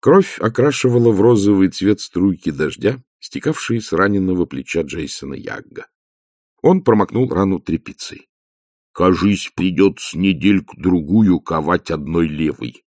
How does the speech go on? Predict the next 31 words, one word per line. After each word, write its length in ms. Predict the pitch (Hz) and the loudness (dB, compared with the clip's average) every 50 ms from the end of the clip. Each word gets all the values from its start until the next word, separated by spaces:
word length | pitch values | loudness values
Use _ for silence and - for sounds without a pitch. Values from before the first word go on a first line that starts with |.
| _ _ | _ _
поморщился 640 | - 67 - - 50 - - - - - - - | -14 -12 -10 -12 -12 -12 -14 -14 -14 -16 -16 -16
он. 220 | - - - - _ _ _ _ _ _ _ _ _ _ _ _ _ _ _ _ _ _ _ _ | -16 -18 -18 -20 _ _ _ _ _ _ _ _ _ _ _ _ _ _ _ _ _ _ _ _
«У 100 | - - | -2 0
них 280 | 180 220 - - - _ - - 104 - - _ _ _ _ _ | 0 0 0 -2 -6 _ -10 -10 -10 -10 -12 _ _ _ _ _
очень 200 | - 131 180 185 | -4 -2 0 0
хорошие 560 | 156 202 226 247 233 165 151 143 123 104 87 | 2 2 2 2 2 2 2 2 2 2 0
огневые 500 | - - - - 127 143 165 202 220 220 | -4 -4 -4 -2 0 2 4 4 4 4
позиции», — 600 | - 180 170 196 240 214 - 190 175 143 110 87 - _ _ _ | 4 4 2 2 2 2 2 2 2 4 2 0 -2 _ _ _
сказал 400 | _ - - - 95 92 95 85 | _ -8 -2 0 0 2 2 0
Шон, 300 | 78 - - 120 117 95 | 0 0 0 0 0 0
прячась 420 | - - 98 104 98 - 95 85 - | 0 2 2 2 2 0 -2 -2 -2
от 160 | 90 80 78 | -4 -4 -2
дождя 320 | 78 92 90 80 92 104 | -2 -2 0 2 2 0
под 220 | - - 85 76 - | 0 0 -4 -6 -4
крышкой 380 | - 90 98 92 - - 92 | -4 -4 -4 -2 0 0 0
от 120 | 85 - - | 0 0 0
пивной 300 | 92 92 92 101 95 90 | 0 0 2 2 0 2
бочки, 340 | 101 113 104 - - - | 2 0 0 -2 -6 -12
которая 460 | - - - - - 80 80 80 78 73 | -8 -6 -4 -2 -2 -2 0 -2 -2 -2
на 80 | 80 | -4
недавнем 480 | 80 82 85 82 82 78 80 78 76 78 | -4 -4 -2 -2 -2 -2 -4 -6 -6 -4
пиршестве 500 | - 101 98 - - 87 - - 87 85 | -4 -4 -4 -4 -8 -12 -8 -6 -4 -4
использовалась 640 | 78 - - 90 85 78 82 85 82 82 80 76 | -4 -4 -2 -2 -2 0 -2 -2 -2 -2 -4 -4
в 60 | - | -6
качестве 380 | - 78 73 - - - - 80 | -6 -6 -6 -6 -8 -10 -8 -8
столешницы. 720 | - - - 87 80 73 67 - - - - - - - _ _ _ _ _ _ _ _ _ _ _ - | -8 -8 -6 -6 -6 -6 -6 -10 -14 -18 -18 -20 -20 -20 _ _ _ _ _ _ _ _ _ _ _ 0
«Я 160 | - 175 233 | 2 4 4
имею 200 | 254 254 269 277 | 4 4 4 6
в 40 | - | 6
виду 180 | 359 302 254 254 | 6 4 4 4
замок. 420 | 262 277 254 180 - - - - | 4 4 2 0 -2 -4 -8 -14